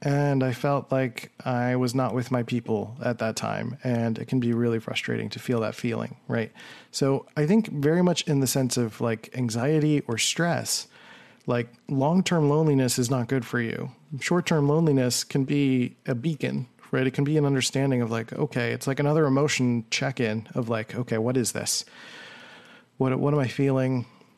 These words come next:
What can I do to remedy, remedy this, right? And, or what can I do to get someone to commiserate with or talk to or work through this? You know, and how can I at least acknowledge the emotion that I'm feeling,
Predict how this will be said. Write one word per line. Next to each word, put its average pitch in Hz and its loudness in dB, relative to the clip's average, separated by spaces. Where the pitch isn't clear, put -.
What 131 2
can 151 2
I 135 4
do 131 4
to 123 2
remedy, 113 0
remedy 120 0
this, - -6
right? 117 -2
And, 123 0
or 131 0
what 135 0
can 139 0
I 131 2
do 127 2
to 123 2
get 127 -2
someone 123 2
to 123 -6
commiserate 113 0
with 107 -4
or 110 0
talk 147 -4
to 113 -4
or 113 -2
work 127 0
through 127 2
this? - -2
You 117 -2
know, - -8
and 117 -6
how 113 -2
can 143 -2
I 139 2
at 113 -4
least 160 2
acknowledge 127 2
the 113 -2
emotion 110 0
that 110 0
I'm 104 -2
feeling, 107 -2